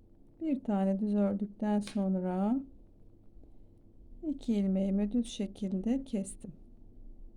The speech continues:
Bir tane ters ilmek örüyorum. Tekrar iki ilmeğimi,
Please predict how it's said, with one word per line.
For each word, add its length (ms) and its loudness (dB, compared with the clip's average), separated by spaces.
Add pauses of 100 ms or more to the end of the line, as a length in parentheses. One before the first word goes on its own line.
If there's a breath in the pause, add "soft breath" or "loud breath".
(1160)
Bir 280 2
tane 560 0 (1300)
ters 380 -4
ilmek 380 2
örüyorum. 520 0 (1300)
Tekrar 800 -2 (680)
iki 320 0
ilmeğimi, 680 0